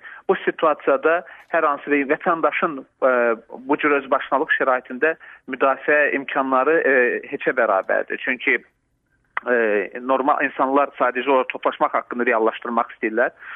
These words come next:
Onlar hər hansı bir zorakılığa əl atmırlar. Onlar sadəcə dinc, ə, nümayiş keçirmək istəyirlər. Bu situasiyada təxribatlar və insanların hələ o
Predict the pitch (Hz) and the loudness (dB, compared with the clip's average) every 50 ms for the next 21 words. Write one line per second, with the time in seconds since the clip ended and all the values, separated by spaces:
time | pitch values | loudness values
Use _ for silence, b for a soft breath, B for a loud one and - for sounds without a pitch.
0 | B B B - 147 156 151 160 175 175 180 156 - - 151 143 131 135 139 135 | B B B 2 2 2 2 2 0 0 0 -2 -2 -2 -4 -2 2 2 2 2
1 | 131 - - 135 139 151 170 151 135 127 123 - - 120 113 107 110 113 120 147 | 0 -2 -2 -4 0 0 2 2 2 2 0 0 -4 -4 -2 0 2 2 0 0
2 | - B B B B B B B - - 151 170 185 180 - - 160 156 151 165 | 0 B B B B B B B 2 2 4 4 2 2 0 -2 -2 0 0 -2
3 | 147 - 180 196 185 180 - - B B B B B B B B - 127 127 123 | -2 0 -2 -2 -2 -4 -8 -12 B B B B B B B B -2 0 2 2
4 | 123 123 123 120 123 139 131 127 147 151 151 151 160 175 - - - 139 - - | 2 2 0 0 -2 -4 -2 -2 -2 0 2 2 2 0 0 -2 -2 -2 -2 -2
5 | 127 123 123 120 120 120 - _ _ 123 117 143 160 165 156 170 - - - - | -2 0 0 0 0 -2 -4 _ _ -2 -2 0 -2 0 -4 -8 -4 -4 -6 -6
6 | - - 165 156 151 - - 143 131 135 156 156 151 B B B B B B B | -2 0 0 0 0 0 0 0 2 2 0 0 0 B B B B B B B
7 | _ - 175 151 - - 160 143 139 143 143 - 151 147 160 175 185 160 135 135 | _ -2 -2 -2 0 -2 -2 0 0 -2 -2 0 2 2 4 4 2 2 2 2
8 | 135 135 135 131 113 139 135 - - 139 135 127 131 127 131 143 147 143 131 - | 4 4 2 2 0 -4 -6 -2 -2 0 2 4 4 4 4 2 0 -2 -4 -14
9 | B B B B 135 135 139 135 131 | B B B B -2 0 2 0 0